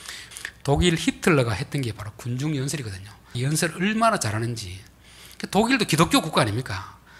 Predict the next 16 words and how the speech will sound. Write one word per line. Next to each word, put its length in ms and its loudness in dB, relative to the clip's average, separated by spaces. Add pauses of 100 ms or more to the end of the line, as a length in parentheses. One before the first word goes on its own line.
(200)
그런데 300 6
그 220 2
독재자의 600 4
말에 260 2
다 640 2
넘어가 300 4
버립니다. 440 -6 (680)
사람이 380 2
혼자 340 6
있을 220 2
때는 280 0 (380)
이성적인 580 2
판단을 320 -8
할 60 -6
수 80 -8
있습니다. 400 -10